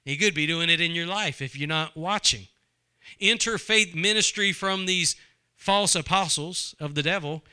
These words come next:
is where he gets you to, to allow, uh, New Age practices or, uh, mystical things. When I say New Age, um, there's a specific thing for that. These, th-, that's the occult.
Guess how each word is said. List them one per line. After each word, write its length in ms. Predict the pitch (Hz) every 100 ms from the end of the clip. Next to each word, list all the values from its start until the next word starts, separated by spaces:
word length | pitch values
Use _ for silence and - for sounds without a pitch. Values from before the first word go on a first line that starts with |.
| - - -
is 200 | 180 160
where 260 | 151 170 165
he 120 | 160
gets 300 | 151 165 -
you 120 | 170
to, 200 | 156 135 - _ - -
to 240 | 147 139 - -
allow, 800 | 143 139 147 170 160 139 170 185 - - -
uh, 200 | 131 139
New 380 | 147 147 175 175
Age 320 | 156 156 -
practices 800 | - 151 139 143 - 135 120 - - -
or, 380 | 143 135 131 117 - - -
uh, 140 | 131 135
mystical 720 | 139 170 185 - 156 143 127
things. 400 | 135 127 120 - - _ _ _ _ _ _ _ - -
When 140 | 165
I 80 | 185
say 240 | - 202
New 320 | 156 151 180 180
Age, 580 | 151 156 165 - - -
um, 400 | 135 127 120 120 -
there's 240 | 170 170
a 80 | 156
specific 580 | - 139 - 160 147 -
thing 240 | 143 127
for 300 | - 139 135
that. 240 | 120 113
These, 240 | 131 143 139 139
th-, 200 | 160 175
that's 240 | 165 165 -
the 140 | 156
occult. 580 | 120 - 123 92 -